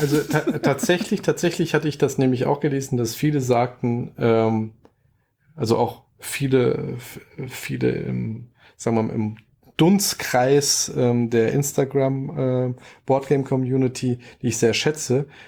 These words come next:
die gesagt haben, das ist nix für die und, und das gilt ja auch für dich. Ähm, wir haben ja einen ähnlichen Spielgeschmack und wenn du sagst, das ist nix, dann kann ich relativ,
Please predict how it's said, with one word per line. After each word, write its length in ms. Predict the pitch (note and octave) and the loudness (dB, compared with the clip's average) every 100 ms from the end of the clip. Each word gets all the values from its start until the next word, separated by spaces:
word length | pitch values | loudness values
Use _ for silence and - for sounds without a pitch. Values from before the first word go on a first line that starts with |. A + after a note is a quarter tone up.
| _ | _
die 60 | A#2 | -2
gesagt 380 | A2+ A#2 A#2 C3+ | 0 2 0 0
haben, 240 | B2+ - | 0 0
das 200 | A#2 - | -2 0
ist 260 | F3+ - - | -2 0 -2
nix 180 | G#2+ | -2
für 160 | - A2 | 0 0
die 260 | A2 B2+ D3 | 2 2 2
und, 420 | - A#2+ A#2 - - | 2 0 0 -6 -10
und 240 | C#3 B2 B2+ | -6 -4 -4
das 320 | A#2+ B2+ B2 | -6 -6 -6
gilt 240 | - A#2+ A#2+ | -2 0 0
ja 100 | A2+ | -2
auch 160 | A#2 A#2+ | -2 -6
für 200 | - A2+ | 0 2
dich. 340 | C#3 F3 - _ - - - - | 2 0 -6 _ -20 -20 -20 -14
Ähm, 600 | E3 A#2+ A2+ B2+ C#3 C#3 B2 | -4 0 0 0 -4 -8 0
wir 120 | A#2+ | 2
haben 80 | C3 | 4
ja 60 | B2 | 4
einen 100 | A2+ | 2
ähnlichen 480 | B2+ B2+ A#2+ B2 | 2 2 0 -2
Spielgeschmack 720 | A2+ - D#3+ C#3 A#2 A#2 C3+ - - - - - | -2 -4 -2 0 0 -2 -4 -6 -20 -20 -20 -6
und 80 | A#2 | 0
wenn 80 | |
du 80 | A#2 | 0
sagst, 300 | A2+ B2+ - | 2 0 0
das 160 | A2 - | -2 0
ist 280 | F#3+ F#3 - | -2 0 2
nix, 460 | D#3 - - - - | 2 0 -6 -8 -2
dann 320 | A#2 A#2+ B2+ | 2 2 0
kann 180 | - C3+ | -2 0
ich 200 | B2+ - | -2 0
relativ, 680 | B2+ C#3 C#3 - C3 - - | 2 2 0 -4 -6 -6 -14